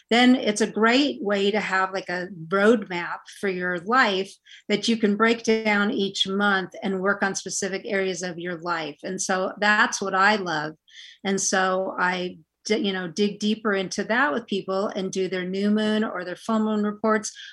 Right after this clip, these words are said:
or I do a whole year report, which is they get a, like, a whole map of where all the moons are gonna be in the course of the year. So then they can plan. And, you know, so we do rituals around that and journaling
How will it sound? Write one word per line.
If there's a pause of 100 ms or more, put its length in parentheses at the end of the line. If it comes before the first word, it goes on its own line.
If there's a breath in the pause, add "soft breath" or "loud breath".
or
I
do
a
whole
year
report,
which
is
they
get
a, (160)
like,
a
whole
map
of
where
all
the
moons
are
gonna
be (400 soft breath)
in
the
course
of
the
year.
So
then
they
can
plan. (600 soft breath)
And,
you
know,
so
we
do
rituals
around
that (100)
and
journaling